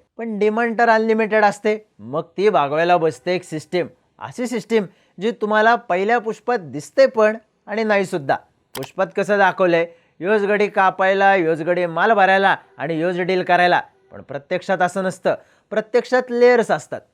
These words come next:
सगळ्यात खालचा लेयर जंगलात घुसून लाकूड तोडणाऱ्यांचा. हे लाकूड तोडतात, विषय संपला. यांच्यावरती असतात मुकदम, यांच्यावर लाकूड तोडणाऱ्यांना मॅनेज करायची जबाबदारी,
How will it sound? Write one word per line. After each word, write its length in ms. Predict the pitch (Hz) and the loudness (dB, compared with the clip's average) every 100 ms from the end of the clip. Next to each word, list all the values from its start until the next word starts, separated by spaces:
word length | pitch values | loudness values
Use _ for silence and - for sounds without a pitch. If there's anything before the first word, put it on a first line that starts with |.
| _ - | _ -8
सगळ्यात 280 | 127 180 190 | 0 0 0
खालचा 360 | - 131 143 226 | -8 -8 0 2
लेयर 220 | 208 220 - _ _ 143 | 4 2 0 _ _ -4
जंगलात 320 | 196 214 240 | -2 2 0
घुसून 360 | 196 156 180 185 | 0 -6 -6 -2
लाकूड 400 | 175 160 190 190 - | 0 0 -4 -6 -2
तोडणाऱ्यांचा. 600 | 180 175 180 170 175 156 | -2 0 0 0 -2 -4
हे 360 | - _ 98 123 | -6 _ -10 -6
लाकूड 300 | 135 208 214 | -2 -2 0
तोडतात, 400 | 214 165 214 220 _ - | 0 2 0 0 _ -16
विषय 300 | - 180 185 | -10 -2 -2
संपला. 460 | 180 175 165 175 - - _ _ | -2 -6 -2 -2 -2 -6 _ _
यांच्यावरती 680 | 135 156 170 220 214 214 226 | -8 -6 0 2 4 2 2
असतात 380 | 226 - 226 185 | 0 0 -6 -4
मुकदम, 440 | 202 196 202 190 - _ _ | -6 0 2 2 0 _ _
यांच्यावर 560 | 110 127 135 175 190 190 | -12 -10 -2 0 2 2
लाकूड 380 | 165 160 196 208 175 | 0 -2 -4 -6 -2
तोडणाऱ्यांना 580 | 175 190 196 190 202 | -2 0 -2 -2 -2
मॅनेज 400 | 208 180 190 214 | -2 -2 -2 -4
करायची 360 | - 170 165 180 | -2 0 0 -2
जबाबदारी, 540 | 175 175 160 180 170 | 2 2 2 0 0